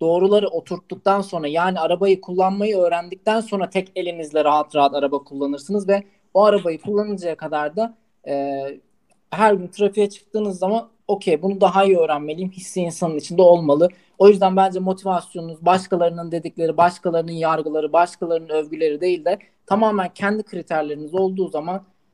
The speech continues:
o, o zaman oluyor bu iş ve bunu yapabilenler ve dediğim gibi bu denkleme oturun. Okey, bu yapılabilen bir şey.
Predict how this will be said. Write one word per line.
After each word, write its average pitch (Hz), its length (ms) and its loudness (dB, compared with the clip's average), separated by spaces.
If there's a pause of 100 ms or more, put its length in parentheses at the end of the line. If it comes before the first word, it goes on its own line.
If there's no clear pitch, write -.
(100)
o, 240 260 -4
o - 40 -2
zaman 233 240 2
oluyor 262 360 6
bu 175 80 0
iş 185 180 -2
ve 220 120 6
bunu 233 100 4
yapabilenler 226 720 2
ve 220 160 2
dediğim 214 260 0
gibi 180 160 -4
bu 208 100 2
denkleme 208 380 2
oturun. 208 380 -2
Okey, 240 340 -6
bu 240 80 -2
yapılabilen 247 640 0
bir 190 40 -2
şey. 143 280 -6